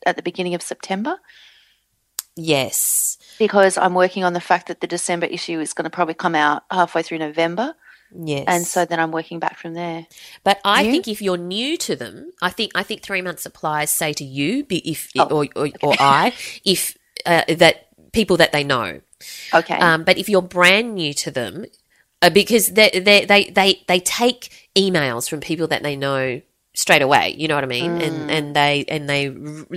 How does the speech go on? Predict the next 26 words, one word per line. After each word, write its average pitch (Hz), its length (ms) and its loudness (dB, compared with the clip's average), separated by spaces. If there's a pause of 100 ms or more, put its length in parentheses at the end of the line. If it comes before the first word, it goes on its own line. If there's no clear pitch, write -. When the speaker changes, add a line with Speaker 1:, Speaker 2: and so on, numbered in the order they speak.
(120)
Speaker 2:
e-, 190 160 2
editors, 156 480 2
I 127 80 -2
mean, 104 240 -8 (220)
and 160 180 -2
they 220 100 4
Speaker 1:
Mm. 160 60 0
Speaker 2:
read 180 200 4
them 180 120 -4
straight 165 300 -2
away 147 420 0
and 143 160 -4
they 139 140 -4
decide 131 420 -2
yes 127 160 -2
or 117 80 -4
no 101 160 -8
straight - 300 -8
away. 65 280 -8 (400)
But 180 220 4
if 208 240 -4
you're 208 160 0
new 262 360 0
to 240 120 -2
a 160 60 0
publication, 131 800 -6